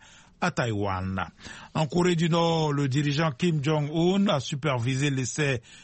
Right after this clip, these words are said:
d'un nouveau missile hypersonique à combustible solide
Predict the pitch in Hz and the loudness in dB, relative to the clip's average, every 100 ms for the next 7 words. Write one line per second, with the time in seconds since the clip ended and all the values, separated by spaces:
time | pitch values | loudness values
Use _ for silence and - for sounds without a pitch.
0 | - - 139 151 147 123 151 143 123 147 | -12 -2 0 2 2 2 2 0 0 -2
1 | 135 175 123 143 131 - 117 151 156 117 | -2 -2 -2 -2 -2 -2 -2 -2 -2 -2
2 | 123 110 110 - 160 160 - 123 117 135 | -2 -2 -4 -2 0 0 -2 -2 0 0
3 | 156 160 | 0 -2